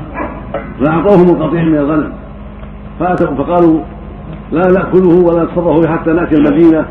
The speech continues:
ونسأل النبي عليه الصلاة والسلام". فلما قدموا المدينة سألوا النبي فقال: "لا حرج، إن أحق ما أخذنا أجرا كتاب الله".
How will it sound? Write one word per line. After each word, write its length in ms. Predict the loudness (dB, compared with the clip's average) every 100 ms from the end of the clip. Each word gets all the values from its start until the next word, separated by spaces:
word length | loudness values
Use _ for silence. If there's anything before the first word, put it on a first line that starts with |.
| -8 -16 -16 -14 -4
ونسأل 280 | 0 2 4
النبي 260 | 4 4 2
عليه 160 | 2
الصلاة 200 | 0 0
والسلام". 380 | -2 -2 -4 -6 -12 -14 -14 -14 -14 -14 -8 0
فلما 320 | 4 4 2
قدموا 320 | 2 4 4
المدينة 300 | 4 4 4
سألوا 280 | 2 4 4
النبي 360 | 4 4 0 0
فقال: 360 | 0 0 2
"لا 60 | 2
حرج، 240 | 0 -2 -4 -12 -16 -14 -12 -10 -8 -8 -8 -10 -12 -12 -4 2
إن 120 | 4 4
أحق 380 | 2 0 -2
ما 240 | 0 0 -2
أخذنا 200 | -2 0
أجرا 160 | 0
كتاب 300 | 0 0 -2
الله". 160 | -2 -6